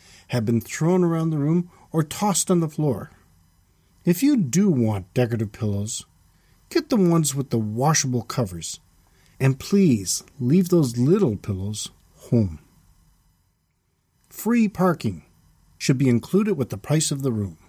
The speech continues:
Keyless room entry. No more losing keys. It's so frustrating after lugging luggage to my room only to find that the key doesn't work.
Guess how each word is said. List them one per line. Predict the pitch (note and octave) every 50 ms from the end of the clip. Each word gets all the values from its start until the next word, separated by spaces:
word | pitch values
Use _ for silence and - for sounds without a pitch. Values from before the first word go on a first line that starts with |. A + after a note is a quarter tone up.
| _ _ _ _ _ _ _ _ _ _ _ _ _ _ _ _ _ _ _ _ _ _ _ _ _ _ _ _ _ _
Keyless | - - - - G3+ A3+ A#3 A#3 A#3 A3+ A3+ A3 - - -
room | - A2+ A#2 C3+ E3 F3 D#3+ C#3+ - -
entry. | A#2+ A#2 G#2+ - G#2 G2 F2 E2 - - _ _ _ _ _ _ _ _ _ _ _ _ _ _ _ _
No | G#2+ A#2+
more | D#3+ F3 F3 E3+ D#3+
losing | D3 D#3 D#3 C3+ D3 C3+ A#2
keys. | - - D3+ D3 B2+ G#2 - - - - - - _ _ _ _ _ _ - - - - _ -
It's | - - -
so | - A#3 B3 C4
frustrating | A3+ - - - - F#3 G3+ F#3 - - - D#3 C3 A#2 A2+ A2
after | A2+ A2+ - - A#2
lugging | A2+ A2+ A2+ A#2+ C#3 F3 G3+ G#3 G#3 A3 F#3+ C3+ A#2 A2 A2+ A#2+
luggage | D3+ F3 F3 C#3 A2 E2 - - - - - - _ _
to | - D3
my | C#3+ C#3+
room | C#3 C#3 D3 D3+ D3 B2+ G#2+ G#2 - _ _ _
only | - F3 G#3 G3+ G3 F#3
to | E3 D#3
find | D3 - - C#3+ C#3+ C#3 C3 B2
that | A#2+ A2+ -
the | -
key | A2 - - - A2
doesn't | F#2+ F#2 F#2+ F#2 F2+ F2 F2+
work. | F2+ G#2 - - - - -